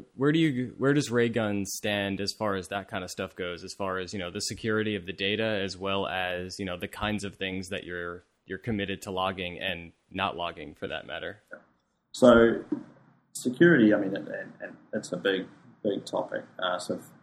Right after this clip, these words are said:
Speaker 2: starting at, at the beginning of that topic, though, all communication between Raygun and your app, uh, is done over an H T T P S connection. So that's at least encrypted over the wire. Um,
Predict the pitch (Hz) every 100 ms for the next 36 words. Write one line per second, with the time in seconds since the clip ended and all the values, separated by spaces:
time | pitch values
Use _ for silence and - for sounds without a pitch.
0 | _ - - 143 135 110 - 113 - -
1 | 95 87 113 110 92 - - - 90 -
2 | - - 92 113 110 117 127 123 107 104
3 | 101 101 92 92 - 85 85 - - -
4 | 85 - - - - _ - 95 87 87
5 | 82 87 - 90 87 87 87 95 - -
6 | - _ _ _ _ 92 90 82 - -
7 | 92 87 85 82 - 90 85 85 85 -
8 | - - 90 101 - - 104 - 139 -
9 | - - _ _ _ - 95 87 87 92
10 | - - - - 92 87 - 87 - -
11 | 95 85 85 82 87 82 - - _ _
12 | - 95 92 87